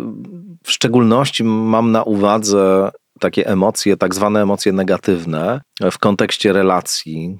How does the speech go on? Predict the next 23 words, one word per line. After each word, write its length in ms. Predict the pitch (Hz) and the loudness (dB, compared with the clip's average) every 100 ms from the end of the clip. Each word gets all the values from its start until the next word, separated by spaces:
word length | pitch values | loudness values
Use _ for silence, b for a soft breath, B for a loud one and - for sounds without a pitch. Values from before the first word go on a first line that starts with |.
| - 90 85 | -10 -8 -6
y, 20 | |
międzyludzkich. 960 | 87 90 92 95 82 80 - 87 117 - - B B B B _ - 92 | -2 -2 0 -2 -2 -6 -6 -6 -6 -8 -16 B B B B _ -4 -2
Do 180 | 90 104 | 0 0
tego 300 | - 117 113 | 0 2 2
zachęcam, 500 | 104 104 113 - 104 | 2 0 0 0 0
żeby 240 | 101 98 104 | 0 0 2
jednak 460 | 98 95 87 - _ - | 2 0 -4 -6 _ -18
wprowadzić 600 | - 127 117 131 139 127 | -2 0 2 2 0 -2
jeszcze 240 | 120 123 | 0 2
jakieś 280 | 110 - 110 | 2 2 -2
inne 320 | - 131 120 | 0 2 2
kryterium 920 | 101 110 - 117 98 87 82 85 87 92 | 0 0 0 0 0 0 0 -2 -6 -4
tego, 240 | 101 95 | -2 0
co 140 | - 101 | 0 0
rzeczywiste, 600 | 104 - 104 98 - 92 | 0 0 -2 -2 0 0
a 60 | 87 | 2
co 120 | 101 | 0
nierzeczywiste, 720 | 95 98 98 - 95 107 104 | 2 2 0 0 -2 -2 0
aniżeli 460 | 95 110 104 113 104 | 0 0 2 0 2
wyłącznie 680 | 104 101 101 - 90 85 - B B B B 131 | 2 2 0 -2 0 -2 -4 B B B B -2
emocje, 540 | 113 110 - 131 127 | 2 2 0 2 2
a 80 | 113 | 2
rzeczywiście 680 | 110 - 113 127 - 113 | 0 0 -2 -2 0 2